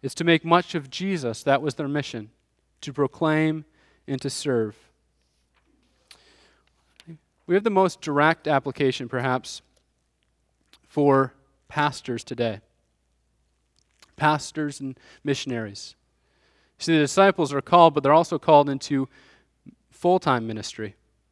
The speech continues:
Become fishers of men, leave everything behind and, and, and, and do this ministry. And what is this task they're to dedicate their life towards?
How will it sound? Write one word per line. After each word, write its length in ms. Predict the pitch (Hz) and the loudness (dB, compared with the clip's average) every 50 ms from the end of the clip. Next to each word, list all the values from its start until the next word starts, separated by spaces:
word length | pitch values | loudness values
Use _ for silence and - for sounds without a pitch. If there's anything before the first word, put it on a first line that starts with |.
| _ _ _ _ _ _ _ _ _ _ _ _ _ _ _ _ _ _ _ _ _ _ _ _ _ _ _ _ _ _ _ - - _ - | _ _ _ _ _ _ _ _ _ _ _ _ _ _ _ _ _ _ _ _ _ _ _ _ _ _ _ _ _ _ _ -20 -20 _ -14
Become 280 | 135 - 156 143 135 | -6 -2 -2 -2 -2
fishers 320 | - 151 139 - 147 123 139 | -2 -4 -4 -4 -4 -6 -2
of 40 | |
men, 200 | 139 143 143 131 | -2 -2 0 0
leave 160 | 131 143 139 - | 0 -2 -2 -2
everything 420 | 147 139 156 170 - - 143 135 | -4 -2 -2 -2 0 -2 -4 -4
behind 460 | 127 113 - - 123 123 131 139 127 | -4 -4 -4 -2 -2 -2 -2 -4 -4
and, 160 | 123 117 110 _ _ - - - - | -6 -8 -10 _ _ -20 -20 -12 -6
and, 300 | 139 135 123 120 123 - _ _ _ - | -4 -4 -4 -4 -8 -12 _ _ _ -8
and, 200 | 131 123 127 - | -8 -6 -6 -8
and 160 | - 139 131 123 | -10 -12 -10 -6
do 140 | 139 139 | -4 -2
this 240 | 135 135 135 - - | 0 -2 -2 -2 -2
ministry. 480 | 147 147 151 147 - - - 120 104 - _ _ _ _ _ _ _ _ _ _ _ _ _ _ _ _ - - 127 127 131 131 _ _ _ _ _ _ _ _ _ _ _ _ _ _ _ _ _ 135 | -4 -4 -4 -4 -6 -8 -10 -10 -10 -12 _ _ _ _ _ _ _ _ _ _ _ _ _ _ _ _ -20 -20 -20 -20 -20 -20 _ _ _ _ _ _ _ _ _ _ _ _ _ _ _ _ _ -4
And 200 | 135 139 143 139 | -4 -2 0 2
what 180 | 147 170 175 | 6 6 8
is 160 | 185 180 170 147 | 8 8 6 4
this 380 | 175 170 156 - - - - _ _ _ _ _ _ _ _ _ _ _ _ _ _ - | 2 2 2 0 -2 -10 -12 _ _ _ _ _ _ _ _ _ _ _ _ _ _ -16
task 480 | - - 170 160 165 175 156 - - - | -2 2 4 4 4 4 2 -2 -4 -2
they're 140 | 160 147 | 0 0
to 160 | 135 - 139 120 | 0 0 -2 -6
dedicate 680 | 120 _ _ - 156 143 147 165 - - 175 170 165 | -6 _ _ 2 4 4 4 4 2 2 2 2 2
their 160 | - 135 131 | 0 -2 0
life 360 | 131 135 139 151 156 156 - - | 2 4 4 4 4 2 0 -2
towards? 520 | 185 180 175 190 196 - - - - - | 0 0 0 0 -2 -4 -10 -18 -18 -18